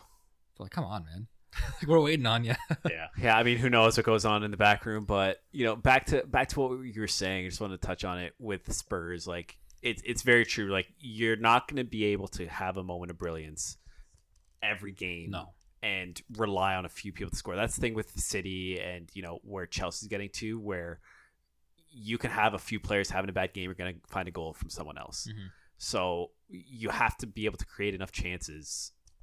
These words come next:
Speaker 3: you know, every game, so you have the opportunity to score. And I think Tottenham are gonna struggle with that. You know,
Speaker 1: Yeah, no, I
Speaker 3: they,
Speaker 1: totally agree.
Speaker 3: they, that, uh, Ten-, Tendanga guy,
Speaker 1: Yeah.
Speaker 3: he was really good. So I think in the back they're gonna be pretty solid.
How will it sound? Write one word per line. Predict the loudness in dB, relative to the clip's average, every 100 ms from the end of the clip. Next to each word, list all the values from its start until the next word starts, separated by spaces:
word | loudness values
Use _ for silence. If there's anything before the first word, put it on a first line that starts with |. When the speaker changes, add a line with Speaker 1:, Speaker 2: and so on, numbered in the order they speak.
| -14
Speaker 3:
you | -10
know, | -10 -10
every | -14 -14
game, | -14 -12 -12 -14 -16 -20 _ _ -20 _ -14
so | -6 -4
you | -4
have | -2 -2 -2
the | -2
opportunity | -4 -6 -12 -10 -8 -8
to | -8
score. | -6 -6 -6 -12 _ _ _ -6
And | -4 -4
I | -6
think | -6 -8 -8 -16 -20 _ _ _ _ _ _ _ -8
Tottenham | -4 -4 -6
are | -12
gonna | -14
struggle | -14 -14 -12
with | -12 -10
that. | -10 -10 _ _
You | -12
know, | -10
Speaker 1:
Yeah, | -10 -10 -4
no, | -4
I |
Speaker 3:
they, | -2
Speaker 1:
totally | -6 -10
agree. | -16 -20 -20 -20 _ -2
Speaker 3:
they, | 2 2 4
that, | 4 4 4
uh, | 2 4 0 -4
Ten-, | -4 -4 -8 -10
Tendanga | -8 -4 -4 -4 -2 2
guy, | 4 4 0 -6 -18 -12
Speaker 1:
Yeah. | -8 -8 -6
Speaker 3:
he | -2 0 2 0
was | -4 -8 -10 -10 -10 -12 -8
really | -6 -6
good. | -8 -4
So | -4
I | -2
think | -4 -4
in |
the | -6
back | -2 -2 0 -2
they're | -6
gonna | -6 -8
be | -8
pretty | -8 -8
solid. | -6 -4 -4 -6